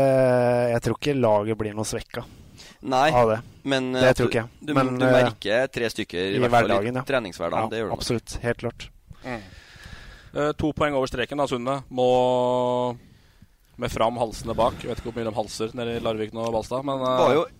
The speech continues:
Speaker 2: en gang innenfor seksten-meteren til Fredrikstad, da fikk med seg et poeng.
Speaker 3: Ja.
Speaker 2: Så, og Fram,
Speaker 3: Steyr.
Speaker 2: hæ?
Speaker 3: Steyr, ja.
Speaker 2: Ja, og Fram har, eh, de har vel,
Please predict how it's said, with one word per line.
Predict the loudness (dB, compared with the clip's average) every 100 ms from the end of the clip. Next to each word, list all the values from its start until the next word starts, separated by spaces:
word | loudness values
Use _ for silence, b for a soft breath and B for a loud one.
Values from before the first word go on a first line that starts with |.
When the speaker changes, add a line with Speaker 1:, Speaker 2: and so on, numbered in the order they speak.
| -4 -4
Speaker 2:
en | 0
gang | 0 -2
innenfor | -2 -4 -4
seksten-meteren | -6 -6 -8 -8 -8 -10
til | -8
Fredrikstad, | -8 -8 -8 -4 -2
da | -4
fikk | -8 -10
med | -10
seg | -10
et | -6
poeng. | -4 -4 -8 -6
Speaker 3:
Ja. | -6 -6 b b
Speaker 2:
Så, | -14 -8 -6 -4 -2 -2 0 0
og | 0
Fram, | 0 2
Speaker 3:
Steyr. | 2 -2 -10 -12
Speaker 2:
hæ? | -2 -2 -2
Speaker 3:
Steyr, | -6 -4 -4 -4
ja. | -8 _
Speaker 2:
Ja, | -2 4 4
og | 2
Fram | 2 0 0 -4
har, | 0 2 0
eh, | 0 -2 -2 -2 -2 -2 -4 -4
de | -4 -4
har | 0 2
vel, | 2 -2